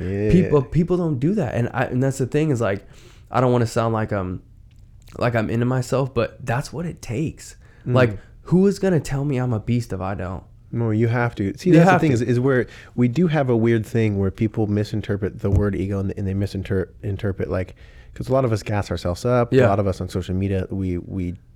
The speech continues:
Speaker 1: don't even realize we do it, but we
Speaker 2: Mm-hmm.
Speaker 1: ask for compliments. We ask for
Speaker 2: Yes,
Speaker 1: likes, all these
Speaker 2: yes,
Speaker 1: things.
Speaker 2: yes,
Speaker 1: But
Speaker 2: yes, yes.
Speaker 1: the, because of that, we're so afraid of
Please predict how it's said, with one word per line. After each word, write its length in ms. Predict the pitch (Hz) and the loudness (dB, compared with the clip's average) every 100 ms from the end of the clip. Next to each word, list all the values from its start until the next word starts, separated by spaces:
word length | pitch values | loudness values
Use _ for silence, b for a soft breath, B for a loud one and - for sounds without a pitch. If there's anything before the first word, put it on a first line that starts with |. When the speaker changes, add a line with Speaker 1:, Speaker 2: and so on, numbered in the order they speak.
| - - | -20 -12
Speaker 1:
don't 140 | 95 | -8
even 120 | 90 95 | -4 -2
realize 240 | 95 90 | -2 -2
we 60 | 87 | -2
do 160 | 110 | 0
it, 80 | 95 | 0
but 100 | 92 | -2
we 80 | 90 | 0
Speaker 2:
Mm-hmm. 140 | 127 | 2
Speaker 1:
ask 160 | 92 98 | 2 0
for 80 | 95 | -8
compliments. 480 | - 92 - 92 - | -6 -4 -4 -4 0
We 140 | 92 | 4
ask 60 | 113 | 4
for 160 | 117 | 4
Speaker 2:
Yes, 80 | 110 | 2
Speaker 1:
likes, 180 | 90 87 | 0 -2
all 60 | 95 | -2
these 60 | |
Speaker 2:
yes, 100 | 107 | 0
Speaker 1:
things. 220 | 120 107 107 | 2 2 2
Speaker 2:
yes, 80 | |
Speaker 1:
But 180 | 139 127 | 4 4
Speaker 2:
yes, 140 | 107 95 | 0 -4
yes. 240 | 95 - - | -6 -10 -8
Speaker 1:
the, 500 | 110 107 - 110 - - - | -4 -4 -4 -8 -8 -12 -6
because 380 | 110 101 131 131 | -4 0 0 0
of 100 | 98 | 0
that, 180 | 92 95 | 0 0
we're 80 | 104 | -2
so 160 | - 107 | 0 -2
afraid 340 | - 104 101 | 0 -2 0
of 180 | 95 | -2